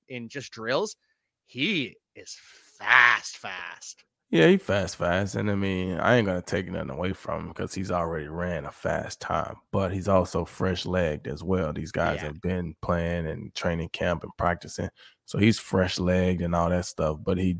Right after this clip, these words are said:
Speaker 2: did look very, very, very, very, very explosive coming out. Um, but that right there doesn't, that doesn't, for me, it's exciting, but that doesn't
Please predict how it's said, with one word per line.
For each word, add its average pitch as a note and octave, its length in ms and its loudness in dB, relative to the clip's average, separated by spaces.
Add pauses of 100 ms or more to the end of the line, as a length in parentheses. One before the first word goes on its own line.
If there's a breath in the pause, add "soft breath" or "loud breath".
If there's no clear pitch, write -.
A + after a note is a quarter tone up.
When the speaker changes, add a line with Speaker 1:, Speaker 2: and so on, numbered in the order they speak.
(120)
Speaker 2:
did F#2+ 220 4
look F2+ 240 0
very, F#2+ 500 0
very, E2+ 260 0
very, D2+ 260 -2
very, D#2 220 -2
very D#2 160 -2
explosive - 540 -2
coming - 280 -4
out. - 180 0 (540 loud breath)
Um, D#2+ 480 2 (600)
but A2+ 140 10
that C#3 180 12
right C3+ 240 12
there C3+ 160 12
doesn't, G#2 440 8 (1700 soft breath)
that C#3+ 260 12
doesn't, B2+ 580 12 (1080)
for A#2 220 8
me, A2+ 840 10 (1300)
it's - 120 -8
exciting, A#2 540 8
but G2+ 120 0
that A#2+ 80 6
doesn't A#2 420 4